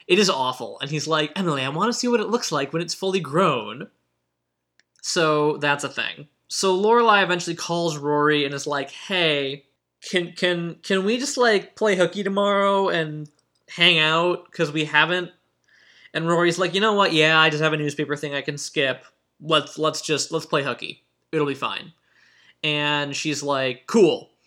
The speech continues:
So they meet at the inn the next day where Rory meets up with Dean and they talk a little bit. And it's like, "Oh, hey, sorry about putting all that on you last time," 'cause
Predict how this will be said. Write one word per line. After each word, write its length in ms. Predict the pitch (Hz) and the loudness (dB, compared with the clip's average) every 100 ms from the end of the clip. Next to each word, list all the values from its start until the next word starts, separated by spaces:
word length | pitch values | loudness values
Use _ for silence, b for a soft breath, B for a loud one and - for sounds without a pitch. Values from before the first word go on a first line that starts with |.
| B B B | B B B
So 380 | - - 185 165 | -8 0 4 6
they 120 | 160 156 | 4 2
meet 400 | 156 180 196 - | 0 2 0 0
at 240 | 151 160 | 0 0
the 100 | 151 139 | -4 -6
inn 540 | 160 151 135 120 120 135 143 | -4 -2 -2 -4 -6 -12 -8
the 100 | 143 | -2
next 300 | 143 143 143 | -2 -4 -4
day 480 | 143 131 123 120 | -2 -2 0 -2
where 460 | 120 127 135 135 131 | -4 -2 0 0 0
Rory 460 | 139 175 180 170 160 | 2 4 4 4 0
meets 280 | 156 156 | -2 -6
up 100 | 139 | -8
with 200 | - 131 | -10 -10
Dean 340 | 131 185 180 175 | -4 -2 -2 -2
and 80 | 156 | -2
they 80 | 151 | -2
talk 340 | 156 139 143 | 0 0 0
a 60 | 147 | 0
little 240 | 147 139 | -2 -4
bit. 560 | 139 139 135 135 135 131 | -2 -2 -2 -4 -6 -8
And 80 | |
it's 100 | 127 | -8
like, 160 | 131 127 | -8 -6
"Oh, 240 | 151 147 139 | -2 0 0
hey, 360 | 139 135 139 | -2 -4 -4
sorry 340 | 135 135 131 131 | -4 -2 -2 -2
about 240 | 131 127 | -2 -2
putting 200 | 147 139 | -2 -2
all 200 | 131 131 | -2 -2
that 180 | 131 131 | -2 -2
on 260 | 131 131 | -2 -4
you 300 | 131 131 123 | -6 -8 -6
last 320 | 123 120 120 - | -4 -4 -4 -6
time," 400 | 135 127 127 127 | -4 -4 -6 -8
'cause 360 | 127 120 117 | -4 -4 -4